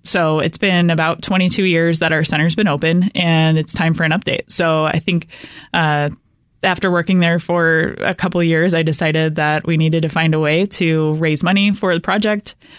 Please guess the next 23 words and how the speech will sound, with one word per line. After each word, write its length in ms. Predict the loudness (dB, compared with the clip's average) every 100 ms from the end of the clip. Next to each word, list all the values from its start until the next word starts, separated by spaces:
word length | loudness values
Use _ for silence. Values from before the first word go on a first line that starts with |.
| -10 -2
uh, 300 | 0 0 -2 -2
and 260 | 0 0 0
just 220 | 0 -2
kind 200 | 0 0
of 240 | 0 -2 -8 -14
see 240 | -4 0
the 80 | 0
space 300 | 0 0 0
in 60 | 0
a 60 |
different 280 | 0 0 0
way, 260 | 0 0 -2
create, 560 | 0 0 2 0 -2 -14 -20 -16 -4
uh, 220 | -2 -2
private 400 | -2 -2 0 0
waiting 260 | 2 2 2
rooms 320 | 2 2 0
for 320 | 0 0 2
these 180 | 2 0
victims 460 | -2 0 0 0 0
to 80 |
sit 200 | 0 0
in. 380 | 2 2 2 0